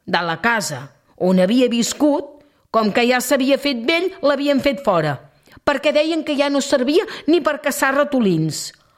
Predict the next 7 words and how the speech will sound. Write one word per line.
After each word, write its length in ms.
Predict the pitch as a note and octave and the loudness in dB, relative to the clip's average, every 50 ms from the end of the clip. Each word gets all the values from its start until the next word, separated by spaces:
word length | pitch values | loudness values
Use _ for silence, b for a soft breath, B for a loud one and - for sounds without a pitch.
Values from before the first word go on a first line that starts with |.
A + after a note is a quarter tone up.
| B B B B B B B | B B B B B B B
<gasps> 1040 | B B B B B B B B B _ _ _ _ _ _ _ _ _ _ - E3+ | B B B B B B B B B _ _ _ _ _ _ _ _ _ _ -12 -10
Ostres! 880 | E3+ - - - - - D#4+ F4 E4+ C4+ F3+ E3+ - - - - - - _ _ _ _ _ _ _ _ _ _ _ - | -8 -6 -6 -6 -4 -2 0 0 0 0 -2 -6 -8 -10 -12 -14 -16 -18 _ _ _ _ _ _ _ _ _ _ _ -2
L'ase 380 | A3 A3 A3 G#3+ B3 G#3+ C4 E4 | 0 2 2 2 2 2 2 2
no 120 | D4+ D4+ | 2 2
s'ho 220 | B3+ - - C#4+ G#3+ | 2 2 0 0 0
podia 300 | - A#3 A3 G#3+ A#3 A3+ A3+ | 2 2 2 2 2 0 0
creure. 480 | - F#3 E3 D#3+ D#3 F3 E3+ D#3+ D#3+ | 0 -2 0 0 0 -2 -2 -2 -4